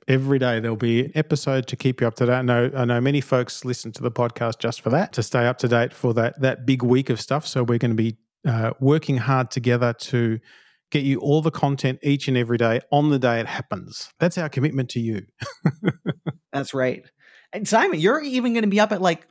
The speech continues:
Speaker 2: two in the morning or something? I mean, that is, like, serious commitment.
Speaker 1: Well, you know, these, these are the sacrifices we make to, to deliver a quality product. But yes, I'll be, I'll be delivering things as quickly as possible. And you too, even though you're in a friendlier time zone,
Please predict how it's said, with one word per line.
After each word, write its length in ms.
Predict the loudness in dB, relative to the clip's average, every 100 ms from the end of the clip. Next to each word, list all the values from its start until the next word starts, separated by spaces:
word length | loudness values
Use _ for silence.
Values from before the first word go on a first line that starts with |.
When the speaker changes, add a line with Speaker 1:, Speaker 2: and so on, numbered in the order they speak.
| -12
Speaker 2:
two 180 | -2 0
in 80 |
the 80 | 2
morning 340 | 2 -2 -4 -4
or 60 |
something? 420 | -4 -4 -2 -4
I 80 | -2
mean, 200 | 2 2
that 320 | 4 2 0 -4
is, 180 | -8 -4
like, 240 | 0 0
serious 560 | -2 -6 -4 -2 -2 -4
commitment. 260 | -10 -4 0
Speaker 1:
Well, 240 | 0 0
you 140 | 0
know, 380 | 2 2 0 -2
these, 340 | -4 -2 -2 0
these 240 | 0 2
are 60 | 0
the 100 | 0
sacrifices 760 | -2 -4 -2 0 0 0 0
we 120 | 0 2
make 300 | 2 0 -4
to, 280 | -4 -4 -2
to 160 | -2
deliver 440 | 2 4 4 4 0
a 60 |
quality 400 | 2 0 2 0
product. 400 | -2 -4 -4 -6
But 120 | -10
yes, 220 | -10 -10 -10
I'll 140 | -10
be, 300 | -8 -8 -8
I'll 80 | -4
be 100 | -2
delivering 400 | 2 2 2 2
things 220 | 2 0
as 120 | 0
quickly 320 | -2 -2 0
as 120 | -2 -2
possible. 440 | -2 -2 -4 -2
And 400 | -2 -2 -4 -2
you 140 | -2
too, 220 | 0 2 2
even 160 | 2
though 80 | 2
you're 120 | 2
in 60 | 2
a 60 |
friendlier 400 | 2 0 2 2
time 320 | 2 0 2 2
zone, 240 | 0